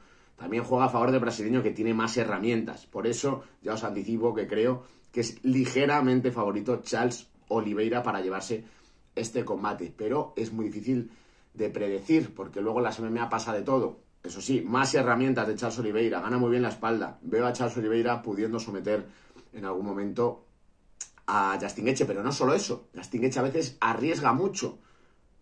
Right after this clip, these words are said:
y baja las manos cuando va hacia adelante. Y Charles Oliveira tiene muy buenos codos, muy buenas manos, muy buena distancia que va a contar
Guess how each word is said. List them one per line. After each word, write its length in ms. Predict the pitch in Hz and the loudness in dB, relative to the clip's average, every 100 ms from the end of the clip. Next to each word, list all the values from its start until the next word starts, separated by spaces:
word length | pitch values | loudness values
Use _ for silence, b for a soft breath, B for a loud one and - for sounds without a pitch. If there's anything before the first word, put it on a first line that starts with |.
| - | -4
y 80 | 107 | 2
baja 240 | 131 160 | 2 6
las 180 | 147 127 | 4 4
manos 300 | 143 160 - | 2 2 0
cuando 420 | 131 135 151 143 | 2 4 6 6
va 320 | 131 113 - | 6 4 2
hacia 340 | 104 113 - 113 | -4 -2 0 2
adelante. 580 | 107 131 127 95 85 - - | 2 2 2 0 -4 -10 -4
Y 300 | 147 165 b b b b | -2 -2 b b b b
Charles 240 | - 87 104 | -14 -10 -6
Oliveira 360 | 104 107 110 | 0 0 0
tiene 220 | 110 98 101 | -4 -4 -4
muy 200 | 101 107 | -2 0
buenos 280 | 113 98 | 2 0
codos, 360 | - 104 107 101 | -2 -2 0 0
muy 140 | 107 | 0
buenas 300 | 107 104 95 | 0 -2 -4
manos, 360 | 98 101 104 101 | -6 -6 -6 -6
muy 240 | 107 151 | 0 2
buena 380 | 139 139 127 120 | 4 4 4 2
distancia 560 | 101 90 - 123 110 98 | -2 -4 -2 -2 0 -2
que 80 | 98 | -2
va 100 | 101 | -4
a 60 | |
contar 460 | 101 95 101 - | -4 -4 -4 -6